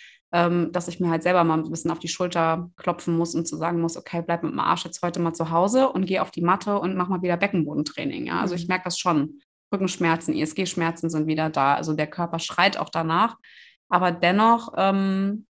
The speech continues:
Speaker 1: ja, weiß ich, ich komme an meinen Beckenboden dran und ich verliere auch Gott sei Dank keinen Urin.
Speaker 2: Mhm.
Speaker 1: Ja.
Speaker 2: Ähm,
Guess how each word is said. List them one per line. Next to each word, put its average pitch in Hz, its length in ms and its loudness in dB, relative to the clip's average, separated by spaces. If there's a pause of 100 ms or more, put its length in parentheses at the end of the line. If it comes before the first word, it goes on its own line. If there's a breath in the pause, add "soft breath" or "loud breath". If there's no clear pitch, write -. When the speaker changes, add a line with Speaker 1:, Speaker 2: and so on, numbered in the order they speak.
(100)
Speaker 1:
ja, 170 280 2
weiß 170 380 2
ich, 185 100 -8
ich 185 120 -12
komme 185 220 2
an 175 60 2
meinen 170 140 2
Beckenboden 170 440 -2
dran 180 260 2
und 180 100 0
ich 170 100 -4
verliere 175 280 0
auch 175 120 -6
Gott 170 140 -2
sei 165 80 -12
Dank 160 180 0
keinen 165 380 -4
Urin. 147 500 -2
Speaker 2:
Mhm. 190 180 0
Speaker 1:
Ja. 143 120 -4 (460 loud breath)
Speaker 2:
Ähm, 185 380 -2